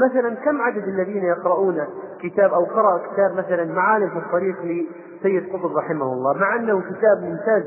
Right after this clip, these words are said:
جدًا وغاية في القمة في مسألة الوعي بالواقع وبناء التصورات والمفاهيم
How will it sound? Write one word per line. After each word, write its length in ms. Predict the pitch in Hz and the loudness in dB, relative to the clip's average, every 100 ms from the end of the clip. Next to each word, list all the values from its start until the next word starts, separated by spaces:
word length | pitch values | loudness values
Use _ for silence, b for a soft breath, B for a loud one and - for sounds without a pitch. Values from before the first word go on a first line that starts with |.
| 147 | -4
جدًا 420 | 220 180 240 247 214 - - - 160 | -8 0 2 4 0 -10 -12 -6 2
وغاية 500 | 185 220 240 226 196 | 4 6 4 6 4
في 100 | 196 | 2
القمة 420 | - 240 214 202 | -2 -2 0 0
في 160 | 185 180 | 0 -4
مسألة 420 | 185 196 208 185 | -4 0 -2 -2
الوعي 320 | 180 214 180 | 0 2 2
بالواقع 540 | 165 151 190 220 214 | -4 2 2 4 0
وبناء 380 | 185 160 202 220 | -2 0 0 0
التصورات 720 | 190 185 190 180 185 233 294 - - - - - - - | -2 -6 -4 -2 2 4 4 2 -10 -12 -14 -16 -16 -4
والمفاهيم 720 | 165 196 202 214 220 294 311 | -2 0 0 0 0 0 -2